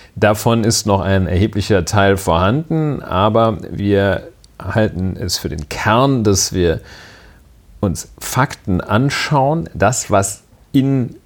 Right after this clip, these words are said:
der Zeit passiert ist nach dem letzten Podcast. Vor dem Podcast ist nämlich nach dem Podcast und umgekehrt. Und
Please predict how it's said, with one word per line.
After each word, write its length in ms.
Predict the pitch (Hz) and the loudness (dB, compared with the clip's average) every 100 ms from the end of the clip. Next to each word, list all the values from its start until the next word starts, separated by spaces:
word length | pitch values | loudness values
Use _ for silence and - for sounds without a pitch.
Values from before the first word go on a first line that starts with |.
| _ - | _ 2
der 400 | 98 92 87 - _ - | 4 4 2 -4 _ -8
Zeit 600 | - 98 90 92 - - | -2 2 2 0 -6 -2
passiert 460 | 90 - 160 - | -2 0 -2 0
ist 280 | 135 135 - | -2 -2 0
nach 300 | 113 123 - | 2 2 0
dem 200 | - 98 | -2 2
letzten 540 | 101 117 - - 92 | 2 0 -4 -4 -4
Podcast. 840 | - 85 78 - - 101 165 180 - | 0 -2 -2 -8 -2 2 2 -2 -4
Vor 200 | - 143 | 0 2
dem 120 | 143 | 2
Podcast 580 | - 73 - 80 85 - | -2 -6 0 0 0 -2
ist 340 | 98 - - | -6 -6 -4
nämlich 340 | 92 85 78 78 | -2 -2 -2 -2
nach 240 | 78 110 | -2 0
dem 180 | 82 80 | -2 -4
Podcast 760 | 67 - - - 139 - - - | -4 -6 -6 -4 -4 -6 -12 -8
und 180 | 95 104 | -6 -4
umgekehrt. 560 | 101 92 - 107 175 - - - - - - - | -4 -4 -2 -2 -2 -8 -18 -18 -16 -16 -18 -2
Und 400 | 131 127 127 - | 2 2 0 -4